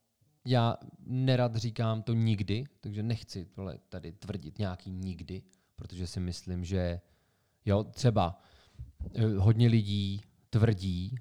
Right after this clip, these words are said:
že vztah, eh, přátelský mezi mužem a ženou nemůže být, protože vždycky ten jeden od toho třeba očekává něco víc. Ale co když se potká lesbička a homosexuál? Tak ty můžou být kámoši, ne?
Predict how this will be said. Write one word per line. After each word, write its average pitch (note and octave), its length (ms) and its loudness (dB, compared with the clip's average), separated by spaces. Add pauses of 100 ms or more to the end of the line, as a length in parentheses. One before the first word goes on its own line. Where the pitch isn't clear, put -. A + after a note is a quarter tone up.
(120)
že G2 540 4
vztah, - 600 -4
eh, E2 200 -6
přátelský G2+ 800 0
mezi F#2+ 220 0
mužem G2 340 0
a E2+ 60 0
ženou G#2 280 2
nemůže G2+ 380 2
být, F#2+ 240 0
protože G2+ 280 -6
vždycky F#2+ 260 -4
ten G#2 160 0
jeden G2 320 2
od G2 120 -6
toho G2+ 140 -2
třeba G2 240 -4
očekává G2 580 -2
něco G2 280 -2
víc. F#2 420 -6 (560)
Ale G2+ 500 2 (340)
co - 140 -2
když G#2+ 180 0
se A2 120 0
potká G2+ 720 0 (180)
lesbička G#2+ 540 2
a - 20 2
homosexuál? G#2+ 840 -2 (920)
Tak A2 140 -4
ty B2+ 100 0
můžou B2+ 260 4
být G2+ 180 2
kámoši, F#2+ 480 -2
ne? G#2 200 -4